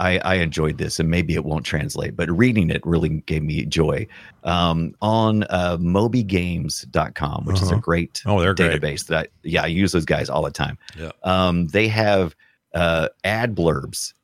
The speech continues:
Speaker 1: uh, which is like, which is the advertisements either on the arcade, uh, flyers or, uh, for the, you know, the, the back of the boxes.
Speaker 2: Yeah.
Speaker 1: And so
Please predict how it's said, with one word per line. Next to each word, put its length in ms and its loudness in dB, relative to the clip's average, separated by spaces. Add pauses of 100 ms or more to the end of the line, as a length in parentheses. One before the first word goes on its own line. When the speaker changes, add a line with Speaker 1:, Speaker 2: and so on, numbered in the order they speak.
(440)
Speaker 1:
uh, 220 2
which 240 0
is 120 -6
like, 140 4
which 220 2
is 140 -4
the 420 0
advertisements 680 2
either 220 2
on 140 0
the 140 -6
arcade, 720 0
uh, 200 -6 (100)
flyers 880 0
or, 400 2 (440)
uh, 280 0
for 380 0
the, 160 -6
you 220 -8
know, 180 -2
the, 160 -12
the 100 -6
back 240 2
of 60 0
the 40 2
boxes. 600 -4 (400)
Speaker 2:
Yeah. 140 -6
Speaker 1:
And 280 2
so 320 2